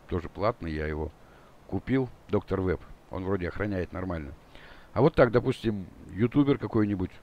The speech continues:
допустим, вообще какой-нибудь знаменитый, э, ролика которого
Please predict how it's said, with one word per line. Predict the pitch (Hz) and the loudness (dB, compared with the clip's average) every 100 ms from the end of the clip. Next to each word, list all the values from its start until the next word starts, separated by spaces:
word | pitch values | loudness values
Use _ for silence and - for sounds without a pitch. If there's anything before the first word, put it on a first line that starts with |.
| - | -12
допустим, | 87 104 95 | -6 -6 -4
вообще | 87 87 - 117 - - - | -4 -4 0 0 0 -20 -20
какой-нибудь | - 85 73 73 | -6 -6 -4 -6
знаменитый, | 85 104 104 123 120 101 95 - - - - | -2 0 2 2 0 0 -2 -6 -20 -20 -10
э, | 85 | -2
ролика | 92 117 107 101 | 2 4 2 -2
которого | 92 98 104 95 90 85 | -4 -2 0 2 2 0